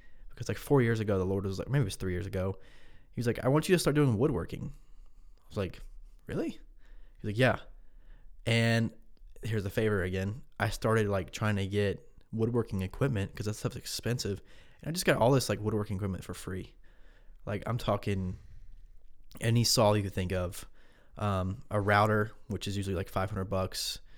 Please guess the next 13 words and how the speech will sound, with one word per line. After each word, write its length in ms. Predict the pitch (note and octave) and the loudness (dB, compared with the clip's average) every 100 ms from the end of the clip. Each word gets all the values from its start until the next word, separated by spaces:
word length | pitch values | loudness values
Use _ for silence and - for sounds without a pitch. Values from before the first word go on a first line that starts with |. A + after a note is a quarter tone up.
| - - - | -16 -16 -8
a 80 | - | -6
joiner, 540 | F#2+ G#2 G2+ G2+ G2 - | -2 0 2 2 0 -2
which 120 | - | -6
is 60 | G#2 | -4
usually, 340 | G2 F#2+ F2+ D#2+ | -2 0 -2 -4
you 80 | E2+ | -8
know, 160 | D#2 - | -8 -10
could 120 | - | -6
be 120 | F#2 F2+ | -4 -4
really 220 | G2 F#2 | -2 -4
expensive, 580 | - F2 - E2 - - - - - - - | -4 -6 -6 -8 -8 -14 -16 -16 -16 -18 -10
um, 280 | F2 D#2+ E2 | -6 -6 -4
sanders, 920 | - B2 A2 G2 F#2 E2 F#2 - | 0 4 4 2 0 -2 -4 -6